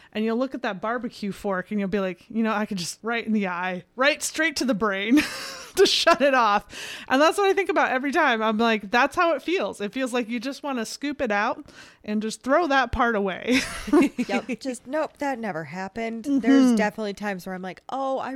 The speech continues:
Speaker 2: really wish that that memory would just go away."
Speaker 1: Yeah. Yeah.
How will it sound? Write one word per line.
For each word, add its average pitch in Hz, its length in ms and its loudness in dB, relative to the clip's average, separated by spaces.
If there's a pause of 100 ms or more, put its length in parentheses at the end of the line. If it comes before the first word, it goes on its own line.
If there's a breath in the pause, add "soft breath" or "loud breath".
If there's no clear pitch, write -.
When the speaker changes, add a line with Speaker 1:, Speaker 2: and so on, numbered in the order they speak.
Speaker 2:
really 247 280 -6
wish 185 300 -8
that 170 260 -8
that 156 280 -6
memory 185 800 -6
would 190 260 -10
just - 320 -8
go 151 240 -6
away." 147 580 -10
Speaker 1:
Yeah. 202 280 -10
Yeah. 214 580 -2